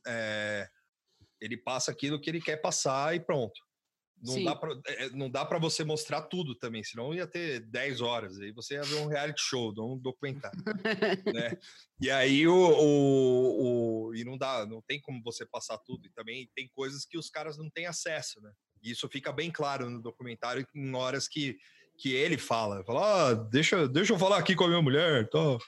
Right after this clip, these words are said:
Speaker 2: É.
Speaker 1: <laughs> É, é, e, e aí, assim, é, é possível, dá pra se imaginar de que ela que te-, é, que, assim,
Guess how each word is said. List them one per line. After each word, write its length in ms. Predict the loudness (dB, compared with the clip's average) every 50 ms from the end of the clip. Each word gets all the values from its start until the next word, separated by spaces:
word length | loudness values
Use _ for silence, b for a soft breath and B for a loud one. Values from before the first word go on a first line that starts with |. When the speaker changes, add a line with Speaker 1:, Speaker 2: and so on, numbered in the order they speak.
| _ -8
Speaker 2:
É. 380 | -4 -2 0 2 2 2 0 -2 -4 _ -2
Speaker 1:
<laughs> 600 | 0 2 4 4 4 6 6 4 4 2 B B B B B B B B B
É, 0 |
é, 280 | 2 4 4 2 0 0 0
e, 1120 | 2 2 4 4 4 4 2 2 2 2 2 0 0 0 -2 -2 -4 -4 -6 -8 -10 -14 _ _ _ _ _ _
e 140 | -8 -6 -4
aí, 380 | -2 -2 -2 -2 -2 -2 -2 -4
assim, 400 | -4 -4 -6 -8 -8 -10 -12 -14 _ -12
é, 320 | -10 -8 -8 -8 -10 -12 -16 _ _
é 140 | -8 -6 -6
possível, 680 | -6 -6 -6 -6 -4 -4 -4 -4 -4 -4 -4 -4 -4 -4
dá 260 | -4 -4 -2 -2 -2
pra 180 | -2 -2 -2 -2
se 140 | -2 -4 -6
imaginar 720 | -6 -6 -8 -6 -8 -8 -8 -6 -6 -6 -4 -4 -4 -4
de 100 | -6 -8 -12 -10
que 180 | -8 -4 -4
ela 380 | -2 -2 -2 -2 0 0 0 -2
que 140 | -4 -8 -16
te-, 240 | -8 -6 -4 -4 -2
é, 320 | -2 -2 -2 -2 -4 -6 -8 _ _ -14
que, 240 | -10 -8 -8 -8 -8 _ -12
assim, 220 | -10 -10 -10 -10